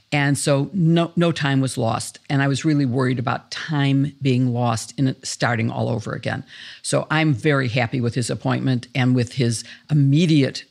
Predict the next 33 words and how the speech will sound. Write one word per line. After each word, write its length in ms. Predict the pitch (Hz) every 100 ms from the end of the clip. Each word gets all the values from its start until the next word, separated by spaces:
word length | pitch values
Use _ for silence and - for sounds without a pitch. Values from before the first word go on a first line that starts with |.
| 123
jumping 480 | - 123 127 120 135
into 320 | 127 113 120
this, 320 | 127 123 - -
including 480 | 127 - 135 131 117
filing 500 | 117 120 123 131 - - - -
a 40 | 131
letter 320 | 139 139 143
this 280 | 135 131 143
week 320 | 131 120 -
in 100 | 127
support 500 | - 113 - 123 - -
of, 340 | 123 120 123 - -
or 100 | 110
in 140 | 113
answer 400 | - 135 127 -
to, 480 | 107 - 147 127 131 - - - _ -
uh, 280 | 123 120 123 160
a 60 | 135
filing 460 | - 127 127 127
by 280 | 113 123 120
the 400 | 110 123 120 135 - -
Trump 320 | - 135 123 131
lawyers. 560 | 123 120 120 123 - - - - - -
Um, 400 | 143 135 139 139 _ _
secondly, 760 | - - 208 208 208 180 165
in 260 | 165 151 139
terms 420 | - 147 151 143 -
of 420 | 131 131 131 - _ - - _
the 360 | 135 135 135 - _ _ -
challenge 460 | - 143 143 123
to 120 | - 120
the 100 | 131
Mar-a-Lago 920 | 127 127 123 131 135 127 127 127